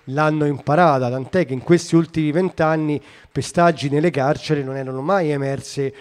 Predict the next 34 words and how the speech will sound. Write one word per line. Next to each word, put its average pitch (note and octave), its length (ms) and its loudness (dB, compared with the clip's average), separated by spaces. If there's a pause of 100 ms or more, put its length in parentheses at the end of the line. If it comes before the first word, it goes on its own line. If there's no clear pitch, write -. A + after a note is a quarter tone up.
(220)
con D3 360 0
come C#3+ 280 -2
sta C#3+ 220 -8
emergendo C3+ 600 -4
in C3+ 60 -4
queste C#3 560 -6 (320)
settimane, C#3 920 -4
beh, C3+ 380 -6
in C3 80 -10
questi D3 340 -6
giorni, C#3+ 400 0
quello C#3+ 160 -2
che C3 80 -2
è C3 40 -2
successo C3+ 500 -8
a C3 40 -4
Santa C3 400 -8
Maria B2+ 200 -6
Capua C3 260 -8
Vetere, B2+ 400 -6 (300)
che - 100 -12
era C3+ 80 -6
soltanto C#3+ 540 -4
una C#3 320 -4
delle B2+ 240 -6
carceri B2+ 680 -10 (300)
dove C3+ 300 -2
ci C3+ 100 -14
sono A#2+ 180 -8
state, C3+ 600 -6 (480)
eh, B2+ 720 -8
dove D3+ 180 0
sono C#3+ 180 -4
successi, C3+ 760 -10